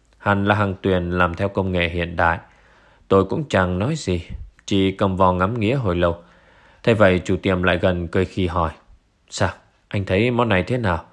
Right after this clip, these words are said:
Tôi mập mờ đáp, "Cũng được, trông đẹp đấy." Gã chủ giơ ngón cái, "Thực không dám giấu, những thứ tôi bày bên ngoài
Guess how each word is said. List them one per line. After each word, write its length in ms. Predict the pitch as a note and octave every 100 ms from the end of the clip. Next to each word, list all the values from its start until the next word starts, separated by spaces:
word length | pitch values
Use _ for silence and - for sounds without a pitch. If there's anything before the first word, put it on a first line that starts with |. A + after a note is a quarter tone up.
| _ _ _ _ _
Tôi 200 | - G2
mập 240 | F#2+ F#2 -
mờ 160 | F2+
đáp, 220 | E2+ G#2 C#3 _ _ _ _ -
"Cũng 180 | G2+ G2
được, 340 | F2+ E2+ - _
trông 220 | - F2+
đẹp 240 | F2 E2+ -
đấy." 160 | G2+ C#3 _ _ _ _ _
Gã 100 | A2+
chủ 340 | A2+ G#2+ F#2 F2+
giơ 180 | G2+ F2+
ngón 240 | F#2+ G2+
cái, 360 | F#2+ F#2 A#2+ E3+ - - _ _
"Thực 200 | - F#2 - F#2
không 220 | - F#2
dám 220 | F#2 F#2+
giấu, 380 | G2+ F#2+ A#2 E3 - _ _ -
những 140 | A2+
thứ 380 | G#2+ G2+ A#2 B2 A2+
tôi 100 | G#2
bày 160 | F2+
bên 280 | F2 A2+ G#2+
ngoài 320 | F2 F2 E2